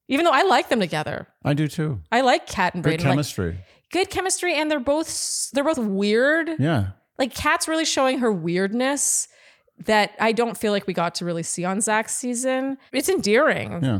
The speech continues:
Speaker 1: The, her, it turns out Kat's favorite color is beige. Even that's weird. I love it.
Speaker 2: Oh, yeah. Beige is a weird color to like.
Speaker 1: Yeah, but I also, I
Speaker 2: Yeah,
Speaker 1: like
Speaker 2: I
Speaker 1: beige,
Speaker 2: respect
Speaker 1: too.
Speaker 2: it.
Speaker 1: I don't know if I would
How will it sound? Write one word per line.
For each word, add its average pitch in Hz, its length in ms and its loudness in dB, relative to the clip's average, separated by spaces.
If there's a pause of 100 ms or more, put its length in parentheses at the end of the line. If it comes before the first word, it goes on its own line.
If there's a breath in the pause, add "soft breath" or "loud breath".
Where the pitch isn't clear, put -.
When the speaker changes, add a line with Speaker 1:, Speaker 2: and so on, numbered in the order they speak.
Speaker 1:
The, 208 200 -6
her, - 200 -8
it 220 120 -4
turns 254 180 2
out 240 140 2
Kat's 220 260 0
favorite 208 260 -2
color 202 280 -2
is 180 80 -6
beige. 170 560 -6 (400 soft breath)
Even 302 240 0
that's 190 340 0
weird. 175 380 -4
I 208 80 0
love 196 260 0
it. - 180 -6 (280)
Speaker 2:
Oh, 180 60 0
yeah. 170 160 0
Beige 135 380 0
is 170 140 -4
a 165 60 -4
weird 87 320 0
color 80 260 -4
to 80 60 -4
like. - 380 -10
Speaker 1:
Yeah, 262 300 2
but 202 160 0
I 233 140 2
also, 233 580 -2
I - 20 0
Speaker 2:
Yeah, 165 200 0
Speaker 1:
like 214 260 -2
Speaker 2:
I - 60 0
Speaker 1:
beige, 139 100 2
Speaker 2:
respect - 500 -2
Speaker 1:
too. - 80 -4
Speaker 2:
it. - 140 -8 (120)
Speaker 1:
I 269 120 2
don't 349 120 2
know 359 120 0
if - 160 -4
I 226 300 2
would 208 520 0